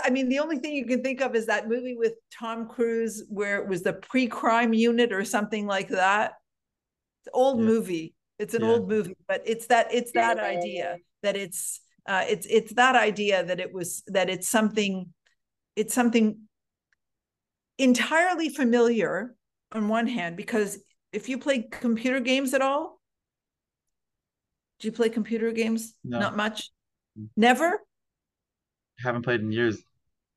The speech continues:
Speaker 1: Okay, but you played once.
Speaker 2: Yeah, yeah, yeah, I played, yeah.
Speaker 1: So you go into the game field and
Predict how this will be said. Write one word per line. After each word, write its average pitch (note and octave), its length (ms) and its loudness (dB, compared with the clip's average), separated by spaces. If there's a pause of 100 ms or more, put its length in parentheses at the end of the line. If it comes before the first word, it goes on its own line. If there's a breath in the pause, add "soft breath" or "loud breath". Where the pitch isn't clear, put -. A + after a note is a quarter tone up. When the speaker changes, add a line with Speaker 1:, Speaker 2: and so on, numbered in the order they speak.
(520 loud breath)
Speaker 1:
Okay, E4 220 4
but A#3+ 140 4
you C4 120 2
played E4 280 4
once. F3 600 0
Speaker 2:
Yeah, G3+ 200 8
yeah, C#3+ 140 8
yeah, A2 120 0
I - 80 -6 (100)
played, - 200 -8
yeah. G#2 100 -6 (680)
Speaker 1:
So - 180 0
you D4+ 160 0
go E4 160 0
into F#4+ 180 -4
the C#4 100 -2
game C#4 300 0
field F3 500 -6 (680)
and B3 440 4